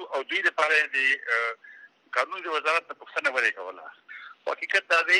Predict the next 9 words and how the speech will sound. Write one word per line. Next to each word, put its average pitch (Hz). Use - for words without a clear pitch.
چې 143
سپیکر 143
س-، 120
سره 120
که 123
اختیار 147
شته، -
خپل 151
اختیار 143